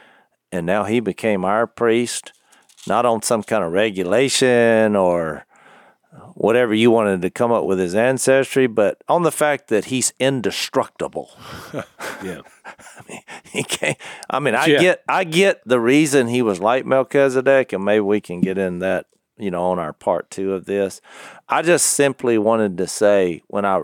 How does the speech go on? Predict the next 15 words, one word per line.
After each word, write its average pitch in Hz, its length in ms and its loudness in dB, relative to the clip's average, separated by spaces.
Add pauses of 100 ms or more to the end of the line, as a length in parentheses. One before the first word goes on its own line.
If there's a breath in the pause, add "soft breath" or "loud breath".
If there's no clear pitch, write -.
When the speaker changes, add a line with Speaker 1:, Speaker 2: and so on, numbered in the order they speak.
(140)
Speaker 1:
when 98 160 -6
I 87 60 -6
read 131 260 0
that 143 180 2
in 104 240 -6 (200)
my 123 160 0
simple 143 420 -2
mind, 98 380 0
when 101 80 0
I 131 80 0
read 156 220 2
that 120 120 2
in 113 60 -20
First 120 460 -2 (340 loud breath)
Chronicles 101 800 -6